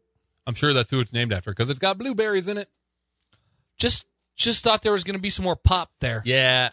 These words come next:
Speaker 1: and I remember there being more pop when I had it at the brewery.
Speaker 2: Well, that's disappointing.
Speaker 1: It doesn't help you today.
Speaker 2: Nope.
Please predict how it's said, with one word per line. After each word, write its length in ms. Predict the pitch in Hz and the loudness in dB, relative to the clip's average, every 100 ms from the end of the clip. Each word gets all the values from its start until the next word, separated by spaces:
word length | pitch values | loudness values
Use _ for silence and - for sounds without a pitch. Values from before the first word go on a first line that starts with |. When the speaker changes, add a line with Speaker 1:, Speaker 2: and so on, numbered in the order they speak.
| - | -4
Speaker 1:
and 100 | 151 | -2
I 40 | |
remember 400 | 170 165 156 160 | -2 0 -2 0
there 120 | 143 | 0
being 380 | 113 98 104 110 | 0 -2 -2 0
more 180 | 113 110 | -2 -2
pop 280 | 113 107 107 | 0 0 0
when 80 | 101 | -2
I 60 | |
had 160 | 98 104 | 0 0
it 40 | |
at 120 | 101 95 | 0 -4
the 40 | |
brewery. 380 | 92 98 101 107 _ | -4 -2 0 -2 _
Speaker 2:
Well, 180 | 139 151 | -2 0
that's 200 | 151 135 | -2 -2
disappointing. 560 | 143 127 - 110 101 98 | -4 -6 -8 -8 -6 -4
Speaker 1:
It 180 | 113 107 | -6 0
doesn't 180 | 110 | 2
help 160 | 107 104 | 4 2
you 60 | 95 | -2
today. 440 | 98 98 92 95 _ _ _ _ _ _ - | -4 -2 -2 -4 _ _ _ _ _ _ -4
Speaker 2:
Nope. 240 | 160 233 | 0 2